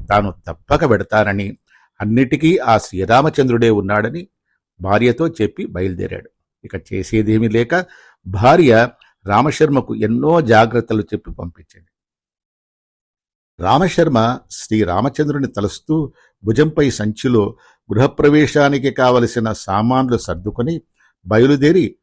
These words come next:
కొంతసేపటికి అడవి దారిలో ప్రవేశించాడు. అంతా చీకటిగా ఉంది.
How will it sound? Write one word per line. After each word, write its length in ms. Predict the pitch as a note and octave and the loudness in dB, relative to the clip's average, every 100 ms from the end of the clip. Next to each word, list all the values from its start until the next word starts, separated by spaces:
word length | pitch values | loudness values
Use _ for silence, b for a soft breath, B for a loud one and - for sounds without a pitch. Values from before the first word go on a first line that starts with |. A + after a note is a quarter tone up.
| _ | _
కొంతసేపటికి 840 | A#2 A2+ - D#3 D#3+ D3+ A2+ A2+ - | -6 -4 -2 -2 0 0 -2 -4 -4
అడవి 200 | G#2 A2+ | -2 0
దారిలో 380 | G#2 G2 G2+ D3+ | 0 0 -2 -4
ప్రవేశించాడు. 800 | - F2 F2 - E2+ - F2 _ _ _ _ _ _ F2+ | -6 -10 -10 -14 -20 -20 -20 _ _ _ _ _ _ -12
అంతా 520 | F#2+ G2 _ B2 B2 | -10 -10 _ -8 -8
చీకటిగా 640 | - G2+ G2+ F#2 G2+ G2 | -8 -12 -8 -6 -4 -6
ఉంది. 280 | F2 D#2+ | -8 -14